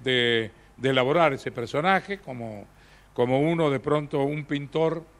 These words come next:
toma una tela en blanco y empieza a hacer su trabajo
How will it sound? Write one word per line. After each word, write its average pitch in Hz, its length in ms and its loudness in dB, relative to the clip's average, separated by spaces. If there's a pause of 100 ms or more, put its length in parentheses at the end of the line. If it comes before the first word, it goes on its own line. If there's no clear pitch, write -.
(360)
toma 143 320 2
una 139 260 0
tela 143 320 4
en 135 100 -6
blanco 165 720 0 (360)
y 127 100 -4
empieza 127 420 -8
a - 20 -12
hacer 139 220 -8
su 131 140 -12
trabajo 156 600 -4